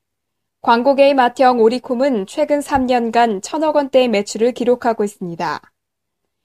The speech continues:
영업이익은 사십에서 팔십구억 원, 당기순이익은 삼십에서 육십오억 원 선인데,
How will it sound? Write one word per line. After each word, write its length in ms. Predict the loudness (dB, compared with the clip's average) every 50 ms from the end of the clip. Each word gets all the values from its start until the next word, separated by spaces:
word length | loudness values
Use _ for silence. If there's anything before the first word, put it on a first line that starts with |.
| _ _ _ _ _ 0
영업이익은 880 | 2 2 4 4 4 2 2 0 -2 -2 0 0 0 2 0 0 -4 -6
사십에서 800 | -6 -2 -2 -2 -2 -2 -2 0 0 0 0 0 -2 -2 -2
팔십구억 640 | -4 -6 -8 -8 -8 -10 -12 -6 -2 0 0 0 0 -2
원, 240 | -6 -8 -10 -14 -20 _ _ _ _ _ _ _ _
당기순이익은 1040 | -2 0 0 0 0 -4 -4 -4 -4 -2 -2 -2 -2 0 2 2 2 2 0 -4 -6
삼십에서 720 | -4 -4 -2 -2 -2 -2 0 0 0 2 2 0 0 0
육십오억 600 | 0 -4 -6 -6 -4 -2 0 2 2 2 2 0
원 100 | -2 -2
선인데, 640 | -2 -4 -4 -4 -6 -6 -4 -4 -2 -4 -4 -8